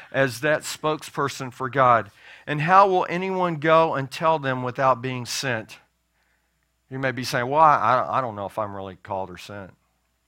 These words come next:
You are. In Matthew twenty-eight, Jesus, before He ascended, He gave us a commission. He said, "All authority in heaven and earth has been given to me. Therefore,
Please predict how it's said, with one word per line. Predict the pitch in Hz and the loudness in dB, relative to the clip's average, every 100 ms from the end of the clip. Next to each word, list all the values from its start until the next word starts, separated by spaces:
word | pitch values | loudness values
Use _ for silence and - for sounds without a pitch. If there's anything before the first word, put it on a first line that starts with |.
| _ _ | _ _
You | 110 147 | -10 -4
are. | 104 120 135 _ _ _ _ _ _ _ _ _ _ _ _ _ _ _ _ _ - | -2 -4 -6 _ _ _ _ _ _ _ _ _ _ _ _ _ _ _ _ _ -10
In | 120 | -4
Matthew | 127 131 123 | -4 -6 -12
twenty-eight, | 147 139 147 143 95 _ _ _ _ - | -12 -10 -10 -12 -14 _ _ _ _ -20
Jesus, | 104 117 131 139 - | -12 -10 -10 -12 -12
before | 127 - 135 | -12 -10 -6
He | 135 | -6
ascended, | 139 139 156 151 110 - _ _ - | -6 -8 -8 -8 -8 -12 _ _ -12
He | 147 | -8
gave | 110 104 | -6 -6
us | 123 - | -8 -10
a | |
commission. | 139 156 165 - 101 85 | -12 -12 -12 -16 -18 -18
He | 113 | -16
said, | - 113 101 _ _ - _ - | -10 -8 -10 _ _ -20 _ 0
"All | 110 123 | 2 4
authority | 147 - 156 165 160 | 0 -4 -6 -4 -4
in | 147 | -4
heaven | 151 160 | -4 -6
and | 160 | -10
earth | 156 160 - - | -10 -10 -14 -20
has | 104 | -14
been | 117 127 | -12 -10
given | 131 143 | -10 -12
to | 156 | -14
me. | 123 127 _ _ _ _ _ | -14 -16 _ _ _ _ _
Therefore, | 104 120 131 - 120 120 139 | -6 -2 -2 -2 -6 -6 -6